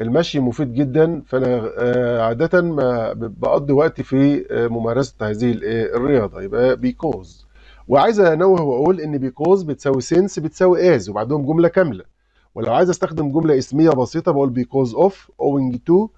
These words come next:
owing to، due to. وحاجات كتيرة، ولكن مش وقتها الوقت. يبقى أنا because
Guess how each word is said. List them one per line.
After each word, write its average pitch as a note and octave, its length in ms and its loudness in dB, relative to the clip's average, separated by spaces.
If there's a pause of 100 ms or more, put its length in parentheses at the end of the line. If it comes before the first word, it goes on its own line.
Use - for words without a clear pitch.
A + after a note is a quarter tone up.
(360)
owing D3 280 0 (120)
to، F#3+ 140 4
due E3 300 -2 (120)
to. F#3+ 320 2 (140)
وحاجات C3 360 -4
كتيرة، G3+ 340 2
ولكن F3+ 280 2
مش E3 360 -8
وقتها C3+ 320 -4
الوقت. D3 340 0
يبقى G2+ 180 -8
أنا C3 200 -4
because G3 340 2